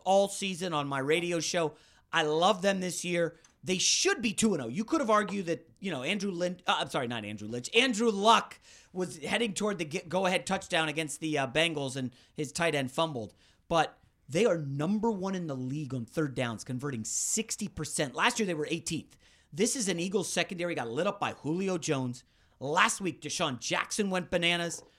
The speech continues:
Mike Evans had a pretty good game. O J Howard had a long touchdown.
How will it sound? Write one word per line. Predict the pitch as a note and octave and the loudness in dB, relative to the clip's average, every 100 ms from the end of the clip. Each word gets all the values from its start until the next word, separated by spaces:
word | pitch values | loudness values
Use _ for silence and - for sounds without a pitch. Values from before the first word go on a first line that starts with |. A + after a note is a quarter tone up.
| _ - | _ -4
Mike | F3 F3+ | 0 4
Evans | E3+ F3+ G3 | 4 2 2
had | F#3+ | 0
a | E3 - - | -2 -8 0
pretty | A3 F#3+ | 2 2
good | E3+ D3+ | 0 0
game. | F3 E3 | 0 0
O | D3+ D#3 | 0 2
J | D3+ | 0
Howard | - - G#3+ G3+ | 0 2 4 4
had | G3 F3 | 4 2
a | |
long | E3+ F3 | 0 -4
touchdown. | D#3+ F3+ - E3 D#3 | -4 -6 -2 0 0